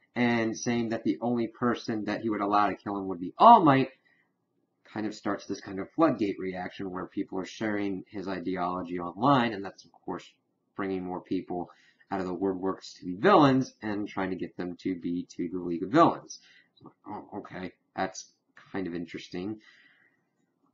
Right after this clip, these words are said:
and kind of dangerous. So it's like, wow, that, they should have really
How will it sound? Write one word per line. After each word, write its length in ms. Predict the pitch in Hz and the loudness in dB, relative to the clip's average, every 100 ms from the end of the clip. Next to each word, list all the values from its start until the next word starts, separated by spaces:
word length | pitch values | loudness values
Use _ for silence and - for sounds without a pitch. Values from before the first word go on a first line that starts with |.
| - | -8
and 80 | 131 | 2
kind 160 | 226 | 4
of 80 | 247 | 8
dangerous. 420 | 262 233 156 - | 10 10 8 8
So 100 | 160 | 4
it's 80 | 147 | 2
like, 100 | 139 - - - | 0 -2 -14 -10
wow, 140 | - - - 113 | -10 -10 -10 4
that, 300 | 120 123 - _ _ _ _ _ _ | 6 6 2 _ _ _ _ _ _
they 140 | 120 101 | 0 0
should 260 | - 127 | 2 2
have 160 | 131 120 | 2 2
really 460 | 131 123 127 123 | 4 6 6 2